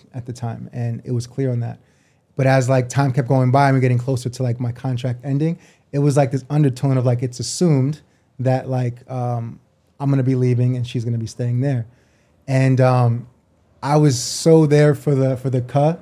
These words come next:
and the kaboom, and I didn't have it in me to be able to communicate that, like, to, to clear things up that, "Hey, I'm not gonna be staying here."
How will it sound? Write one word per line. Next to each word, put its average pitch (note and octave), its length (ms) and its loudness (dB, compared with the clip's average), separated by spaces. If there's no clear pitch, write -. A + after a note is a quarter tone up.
and C3+ 100 -2
the C3 60 0
kaboom, C#3 500 2
and C#3+ 420 2
I D3 120 -2
didn't C#3+ 140 2
have C#3 180 4
it B2 100 -4
in D3 140 0
me C3+ 100 2
to B2 140 -8
be B2+ 140 0
able A#2+ 160 -2
to B2+ 120 -6
communicate B2 640 -2
that, B2+ 160 -6
like, B2 320 -8
to, B2+ 120 -12
to - 80 -6
clear C#3 320 -2
things B2 300 -2
up B2+ 220 -4
that, A#2+ 160 -6
"Hey, B2 260 -2
I'm C3 220 2
not C#3 240 4
gonna C#3 160 0
be B2+ 120 0
staying C3+ 360 -2
here." F3+ 200 0